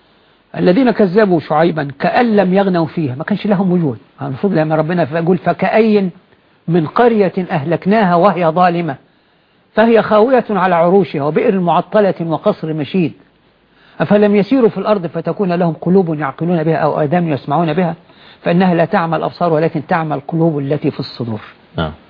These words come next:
Speaker 1: كيف أهل-، فهي، وربنا لما قال: "ألم ترى كيف فعل ربك بعاد إرم ذات العماد التي لم يخلق مثلها في البلاد وثمود الذين جابوا الصخر بالواد وفرعون ذي الأوتاد الذين طغوا في البلاد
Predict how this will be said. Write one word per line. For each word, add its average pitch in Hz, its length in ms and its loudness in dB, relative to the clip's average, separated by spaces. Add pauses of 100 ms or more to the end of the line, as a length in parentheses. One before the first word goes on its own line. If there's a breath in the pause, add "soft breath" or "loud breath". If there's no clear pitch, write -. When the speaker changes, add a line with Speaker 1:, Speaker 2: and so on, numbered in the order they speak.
(240)
Speaker 1:
كيف - 180 0
أهل-، 170 200 0
فهي، 190 400 2 (340 soft breath)
وربنا 175 400 0
لما 185 260 0
قال: 175 220 0
"ألم 180 160 -2
ترى 190 240 0
كيف 208 220 0
فعل 175 340 0
ربك 156 280 -4
بعاد 160 360 0
إرم 156 200 -2
ذات 156 260 -2
العماد 151 320 -2
التي 156 260 -2
لم 151 160 0
يخلق 147 260 -4
مثلها 165 240 -2
في 143 100 -6
البلاد 151 300 -2
وثمود 151 420 -2
الذين 147 380 -2
جابوا 151 200 -2
الصخر 143 300 -4
بالواد 151 360 0 (280 loud breath)
وفرعون 160 380 2
ذي 156 140 -2
الأوتاد 156 380 -4
الذين 156 260 0
طغوا 151 260 0
في - 80 -14
البلاد 156 400 -2